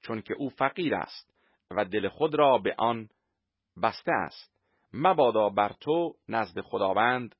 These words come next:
فریاد برآورد و برای تو گناه باشد. داوری غریب و یتیم را منحرف مساز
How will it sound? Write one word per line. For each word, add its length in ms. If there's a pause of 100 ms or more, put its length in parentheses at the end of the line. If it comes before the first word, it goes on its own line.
(120)
فریاد 520
برآورد 640 (340)
و 180
برای 420
تو 440 (320)
گناه 520 (360)
باشد. 520 (3000)
داوری 560
غریب 540 (200)
و 180
یتیم 520
را 400
منحرف 580 (240)
مساز 760